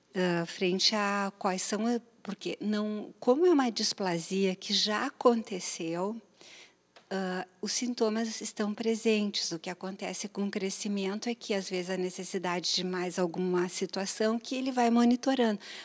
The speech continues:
Mas esse diagnóstico permitiu todo esse tratamento, que é a reposição hormonal, que é as físios, e, e também compreender que, às vezes, as, as pessoas que,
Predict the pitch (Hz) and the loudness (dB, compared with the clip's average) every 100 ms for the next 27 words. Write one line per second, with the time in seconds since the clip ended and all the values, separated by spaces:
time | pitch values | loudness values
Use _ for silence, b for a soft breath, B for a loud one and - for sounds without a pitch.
0 | B 185 196 190 226 - 277 254 226 220 | B -2 0 2 0 0 0 0 2 0
1 | 196 185 226 - - 240 B B - 214 | 0 0 -2 -6 -6 -12 B B -4 -2
2 | 220 214 - - 233 233 - 220 233 294 | 0 -2 -4 -2 -4 -4 -4 -2 -2 -2
3 | - 277 233 233 220 196 190 180 196 254 | -4 -4 -4 -4 -4 -2 -2 -2 -4 -2
4 | - 311 B B B - - 240 226 208 | -2 -4 B B B -18 -10 -6 -4 -4
5 | 202 208 226 220 208 185 180 196 - 185 | -4 -4 -2 -2 -2 -2 -2 -4 -2 -4
6 | 196 208 233 240 208 202 196 190 - 185 | -4 -6 -6 -6 -4 -6 -6 -10 -10 -8
7 | 180 - - 226 220 208 196 190 196 196 | -8 -8 -8 -4 -2 -2 -2 -2 0 2
8 | 190 - - - B B B 190 196 202 | 0 -2 -4 -4 B B B -2 0 2
9 | 202 202 220 - 226 220 240 254 277 277 | 2 0 -6 0 2 4 4 4 4 4
10 | 277 269 240 208 208 233 247 B B B | 4 2 4 4 4 4 2 B B B
11 | _ - 226 226 226 - - 214 208 202 | _ -4 0 2 2 0 -2 -2 -2 0
12 | 208 220 220 233 233 - - - - 190 | 0 0 -2 -2 -2 -4 -10 -14 -8 -8
13 | - 190 - 202 226 220 - 190 175 175 | -4 -4 0 4 4 2 -4 -4 -2 -4
14 | - | -6